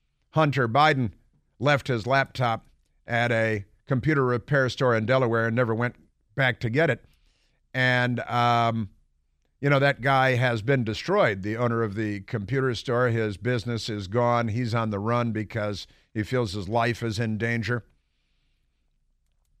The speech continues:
Yeah, not an in-, independent, uh, organic initiative by security experts. It was, in fact, a political effort,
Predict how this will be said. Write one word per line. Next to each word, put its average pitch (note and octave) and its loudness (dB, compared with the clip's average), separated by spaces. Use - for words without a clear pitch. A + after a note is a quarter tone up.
Yeah, D3 4
not G3 2
an G3+ 0
in-, E3 -2
independent, D3 0
uh, C3 0
organic B2+ 0
initiative B2 0
by A#2 2
security A2 -2
experts. B2+ -4
It E3 -2
was, D#3+ 0
in F3 -2
fact, G3+ 0
a D#3+ 2
political D#3 -2
effort, B2+ -4